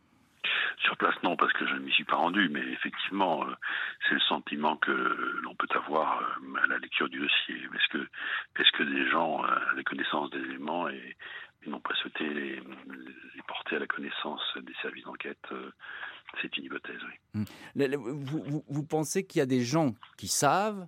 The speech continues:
Speaker 2: des témoins qui ne se sont pas manifestés ?
Speaker 1: Je pense que c'est tout à fait possible, parce que si vous voulez, euh, bon, euh, si l'on veut, euh, resituer un peu les choses, il y a donc une agression,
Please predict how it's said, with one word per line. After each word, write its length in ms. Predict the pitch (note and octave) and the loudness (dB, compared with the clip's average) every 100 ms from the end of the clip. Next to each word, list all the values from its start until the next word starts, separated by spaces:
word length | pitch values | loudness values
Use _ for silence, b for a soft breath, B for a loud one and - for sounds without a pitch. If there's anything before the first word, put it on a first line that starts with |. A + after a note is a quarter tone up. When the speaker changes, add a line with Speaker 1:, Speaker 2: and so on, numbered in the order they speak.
| - G3 | -10 -2
Speaker 2:
des 100 | G#3+ | -2
témoins 460 | G3+ C#3 C#3+ F3+ G#3 | 2 4 4 2 0
qui 140 | D#3+ | -2
ne 80 | C3 | -4
se 120 | - | -4
sont 180 | - A#2+ | -2 -2
pas 180 | - F#3 | 2 2
manifestés ? 640 | E3+ D#3+ D#3+ - D#3 F3+ - _ _ - _ _ _ B B B | 2 -2 -4 -6 -4 -4 -6 _ _ -20 _ _ _ B B B
Speaker 1:
Je 100 | - | -14
pense 180 | - - | -10 -10
que 100 | - - | -8 -8
c'est 60 | |
tout 120 | - - | -8 -8
à 40 | - | -6
fait 100 | D2 | -6
possible, 320 | D2+ F2 D2+ | -2 -2 -2
parce 160 | - - | -2 2
que 80 | D2+ | 6
si 140 | E2 | 6
vous 60 | E2 | 4
voulez, 240 | E2 D#2+ B B B B B - - | 0 0 B B B B B -4 -4
euh, 60 | - - - | -4 -4 -4
bon, 100 | - - - | -4 -6 -12
euh, 40 | - - - - - - | -14 -14 -20 -8 -2 0
si 80 | E2+ | 2
l'on 160 | D2+ | 0
veut, 380 | D2 D#2+ C#2+ C2 - - - _ _ _ _ | 2 2 0 -4 -14 -16 -18 _ _ _ _
euh, 60 | - - - - - _ - | -12 -12 -16 -18 -20 _ -6
resituer 340 | - - D#2+ | -4 0 2
un 80 | D2+ | 4
peu 100 | - | 2
les 100 | - - | 4 6
choses, 300 | G2+ G#2+ G#2+ B B B B B - | 6 0 -4 B B B B B -8
il 60 | - | -6
y 20 | |
a 20 | |
donc 180 | C#2+ C#2+ | -6 -6
une 80 | D2 | -6
agression, 420 | C2+ C2 - - | -4 0 0 0